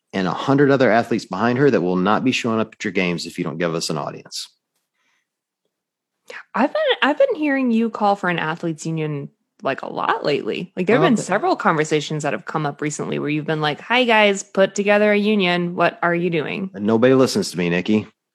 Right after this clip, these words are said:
Speaker 2: Well, they tried, right? Didn't they
Speaker 1: <laughs>
Speaker 2: try? I don't know. That's a whole nother podcast. We
Speaker 1: Well,
Speaker 2: could talk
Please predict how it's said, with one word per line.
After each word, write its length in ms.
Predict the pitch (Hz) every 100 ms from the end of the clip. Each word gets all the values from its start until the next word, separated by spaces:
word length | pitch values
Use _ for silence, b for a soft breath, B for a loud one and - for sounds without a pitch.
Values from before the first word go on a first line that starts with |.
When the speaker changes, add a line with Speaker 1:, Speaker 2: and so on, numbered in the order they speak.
| _ B B -
Speaker 2:
Well, 140 | 539
they 100 | 539 523
tried, 500 | - - 539 554 202
right? 280 | 202 330 415
Didn't 240 | - 453
they 80 | 466
Speaker 1:
<laughs> 160 | - 415
Speaker 2:
try? 260 | 453 453 -
I 40 |
don't 140 | 294
know. 80 | 233
That's 180 | 190 220
a 60 | 262
whole 200 | 226 220
nother 240 | 196 170
podcast. 580 | 156 127 - - - -
We 60 | 190
Speaker 1:
Well, 180 | 180
Speaker 2:
could 60 | 156
talk 160 | 147